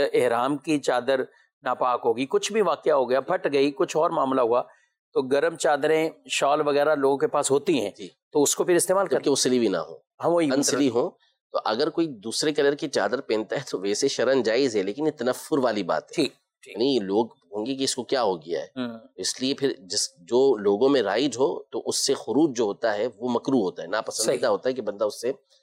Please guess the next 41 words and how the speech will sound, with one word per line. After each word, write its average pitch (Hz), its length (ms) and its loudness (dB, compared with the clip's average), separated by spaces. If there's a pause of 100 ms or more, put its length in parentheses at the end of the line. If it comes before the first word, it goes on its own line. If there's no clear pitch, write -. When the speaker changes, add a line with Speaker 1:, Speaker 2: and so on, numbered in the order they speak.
(120)
Speaker 1:
ویسے 156 220 4
سب 180 100 0
Speaker 2:
باہر 160 120 -2
Speaker 1:
وائٹ 160 240 2
white 165 200 2
نظر 147 220 2
آ 135 160 2
رہے 147 60 4
ہوتے 131 200 2
ہیں 180 80 2
Speaker 2:
ہاں، 175 60 0
Speaker 1:
تو 135 100 0
Speaker 2:
تو - 80 0
Speaker 1:
احرام 127 220 2
Speaker 2:
وہی 123 100 -4
Speaker 1:
میں 110 100 -2
Speaker 2:
white 120 320 0
ہی 170 60 0
پہنی 117 280 0
جائے 95 220 0
گی، 123 140 -6
دوسرا 110 300 -4
کوئی 135 180 0
نہیں 151 100 0
پہنا 117 180 0
جائے 117 200 0
گا۔ 175 60 2
میں 165 120 2
نے 165 60 -2
صرف 156 160 -6
ایک 143 140 -8
مسئلے 123 300 -2
کے 117 80 0
طور 107 140 0
پہ 98 100 -6
سے 101 120 -8
Speaker 1:
ٹھیک 90 100 -4
Speaker 2:
بیان 95 100 -2
Speaker 1:
ہے۔ 95 40 -8
Speaker 2:
کر 95 140 -6
دیا، 117 200 0